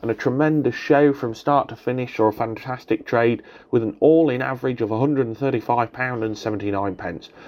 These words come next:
A top this week came for H Ward Farming Limited of Apley at two hundred pounds per head, with many more ewes selling between the hundred and eighty to two hundred pounds per head mark. A quick reminder that tomorrow, Monday the eighteenth of April twenty twenty-two, is our third special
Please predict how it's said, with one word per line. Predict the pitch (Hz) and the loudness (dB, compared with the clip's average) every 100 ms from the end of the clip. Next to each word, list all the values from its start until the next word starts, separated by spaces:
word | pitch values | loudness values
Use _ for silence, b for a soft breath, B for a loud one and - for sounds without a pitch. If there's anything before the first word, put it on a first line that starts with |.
| B B | B B
A | |
top | - 170 | -2 2
this | 147 143 | 2 2
week | 151 156 147 | 2 2 0
came | 156 160 143 | -2 -2 -2
for | 104 | -2
H | 131 143 - | -2 -2 2
Ward | 113 - | 0 2
Farming | 143 147 139 139 | 0 2 0 0
Limited | 143 139 143 | -2 0 0
of | 107 | 0
Apley | 135 - 139 139 - | -2 0 0 0 -2
at | - - | -6 -2
two | 135 120 | 0 0
hundred | 117 113 110 | 0 0 -2
pounds | 107 113 101 | -2 -4 -4
per | - | -8
head, | 98 107 107 B B - | -4 -2 -4 B B -4
with | 107 | 0
many | 127 135 123 | 2 0 4
more | 117 110 | 4 4
ewes | 117 135 127 123 B B B | 4 2 2 -4 B B B
selling | 127 117 | -4 -2
between | 104 117 113 | -2 -2 -2
the | 110 | 0
hundred | 135 123 117 | 2 2 2
and | 117 | 0
eighty | 117 107 113 107 | -2 -4 -6 -4
to | 107 | -4
two | 104 117 107 | -2 -2 -2
hundred | 107 98 90 | -2 -6 -8
pounds | 104 98 92 | -8 -8 -8
per | 92 | -10
head | 90 85 92 | -8 -8 -6
mark. | 85 87 - - _ - | -8 -8 -12 -20 _ -14
A | |
quick | - 180 - | 0 0 2
reminder | 143 147 165 160 147 | 0 0 2 4 4
that | - - | 2 -2
tomorrow, | 135 151 160 156 | -2 2 4 4
Monday | 151 143 139 | 2 4 4
the | 127 131 | 4 0
eighteenth | 139 127 127 110 | -2 -2 -6 -10
of | 113 | -4
April | 123 127 127 | -2 -2 -4
twenty | 117 117 107 | -4 -4 -6
twenty-two, | - 107 - - 139 | -6 -6 -4 4 4
is | 123 | 4
our | 107 | 0
third | - 143 135 131 - | 0 2 4 2 -2
special | - - 117 - 107 104 | -6 -4 -4 0 0 0